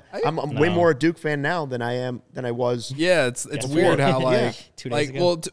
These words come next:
Speaker 1: let's be
Speaker 2: And that's
Speaker 1: re-,
Speaker 2: not against
Speaker 1: I'll be,
Speaker 2: Coach K. I just
Speaker 1: I'll
Speaker 2: wanna see
Speaker 1: be
Speaker 2: Jon
Speaker 1: honest,
Speaker 2: Scheyer do
Speaker 1: whenever
Speaker 2: well.
Speaker 1: the game ended, I was still mad no matter what 'cause I hate both schools. So, I mean, it
Speaker 3: Oh,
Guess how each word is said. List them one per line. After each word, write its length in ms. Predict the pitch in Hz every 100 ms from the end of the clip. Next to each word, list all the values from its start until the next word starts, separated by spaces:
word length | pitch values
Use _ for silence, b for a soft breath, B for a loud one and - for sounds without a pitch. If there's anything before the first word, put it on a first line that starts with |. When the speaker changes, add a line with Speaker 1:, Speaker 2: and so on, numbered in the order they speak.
| -
Speaker 1:
let's 180 | 190 -
be 100 | 160
Speaker 2:
And 60 |
that's 100 | 160
Speaker 1:
re-, 40 | 180
Speaker 2:
not 120 | 170
against 260 | 143 170 170
Speaker 1:
I'll 140 | 143
be, 60 | 139
Speaker 2:
Coach 60 | -
K. 140 | 196
I 40 |
just 140 | 131 -
Speaker 1:
I'll 80 | 139
Speaker 2:
wanna 80 | 170
see 80 |
Speaker 1:
be 40 | 160
Speaker 2:
Jon 100 | 151
Speaker 1:
honest, 300 | 139 139 143
Speaker 2:
Scheyer 100 | 147
do 60 | 143
Speaker 1:
whenever 280 | 151 156
Speaker 2:
well. 100 | 165
Speaker 1:
the 80 | 151
game 300 | 139 160 147
ended, 200 | 127 131
I 100 | 127
was 120 | 131
still 260 | - 139 131
mad 280 | 120 131 123
no 80 | 123
matter 260 | 123 117
what 240 | 104 131 131
'cause 160 | 113 107
I 160 | 107
hate 240 | 113 123 87
both 200 | 113 104
schools. 440 | - 123 110 101
So, 260 | - 104 104
I 60 |
mean, 260 | 110 107 104
it 120 |
Speaker 3:
Oh, 80 | 98